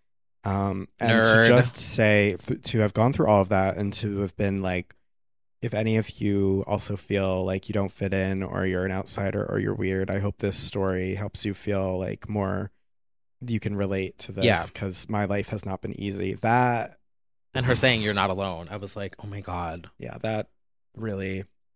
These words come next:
Speaker 1: broke my heart, but also that's why we res-, she resonates with us. Like,
Speaker 2: Mm-hmm.
Speaker 1: there's something underneath the whole pop sheen of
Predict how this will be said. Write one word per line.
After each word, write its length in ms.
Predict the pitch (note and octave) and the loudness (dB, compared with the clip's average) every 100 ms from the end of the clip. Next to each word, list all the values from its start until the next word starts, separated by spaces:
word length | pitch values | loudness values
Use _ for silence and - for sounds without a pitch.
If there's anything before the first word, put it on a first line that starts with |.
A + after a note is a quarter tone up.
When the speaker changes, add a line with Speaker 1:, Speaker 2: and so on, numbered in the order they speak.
| - | -4
Speaker 1:
broke 200 | G2+ G2 | -2 -2
my 100 | G2+ | -4
heart, 260 | F2+ F#2+ F#2 | -2 -4 -4
but 100 | G2 | -2
also 580 | F#2+ G#2 G2+ G2 F#2+ G2 _ _ _ _ _ - | 0 0 0 0 0 -4 _ _ _ _ _ -4
that's 460 | G#2 - - - _ _ _ _ _ _ | -4 -4 -8 -8 _ _ _ _ _ _
why 380 | F#2+ G2 G#2+ G#2+ | -2 2 4 2
we 240 | G#2+ A2 | 2 2
res-, 240 | G#2+ A#2 B2+ G#2+ | 2 0 -4 -6
she 180 | G#2 B2 | -4 -2
resonates 400 | A2+ C3 G2+ - | 0 0 -2 -4
with 100 | G#2 | -8
us. 280 | F#2 F#2 - | -8 -8 -6
Like, 160 | G2 - | -8 -8
Speaker 2:
Mm-hmm. 400 | G2+ F#2+ F2+ F#2 - _ _ _ - | -10 -10 -10 -10 -14 _ _ _ -4
Speaker 1:
there's 200 | A2 A2 | 0 0
something 380 | - A2 A2 G#2+ | 0 2 2 2
underneath 460 | G2+ G#2 G2+ G2 _ | 0 0 0 -2 _
the 80 | G2+ | -6
whole 220 | G#2 G2 | -4 -4
pop 300 | - G2 - | -4 -6 -4
sheen 340 | - G#2 G2 G2 | -6 -4 -4 -6
of 220 | F#2 | -8